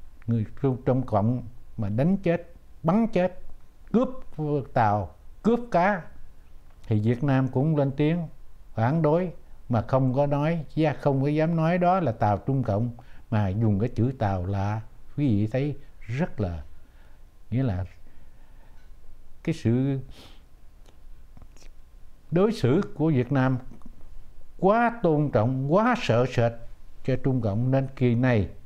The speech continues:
ông Tập Cận Bình lên nhiệm kỳ thứ ba thì ông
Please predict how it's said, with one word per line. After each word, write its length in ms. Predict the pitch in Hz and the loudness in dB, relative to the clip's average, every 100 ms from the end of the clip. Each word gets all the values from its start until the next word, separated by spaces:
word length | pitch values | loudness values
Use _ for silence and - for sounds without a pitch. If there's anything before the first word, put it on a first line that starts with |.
| - | -8
ông 200 | 131 131 | -2 -2
Tập 280 | - 113 - | 2 0 2
Cận 220 | 123 127 | 2 4
Bình 260 | 120 113 107 | 6 4 4
lên 260 | 135 135 | 4 4
nhiệm 200 | 113 117 | 4 2
kỳ 220 | 127 107 98 | 2 0 2
thứ 140 | 151 | 2
ba 340 | 139 123 120 - - - - - | 2 2 0 -4 -14 -18 -16 -10
thì 300 | - 107 101 | 0 2 4
ông 260 | 120 120 123 | 2 2 0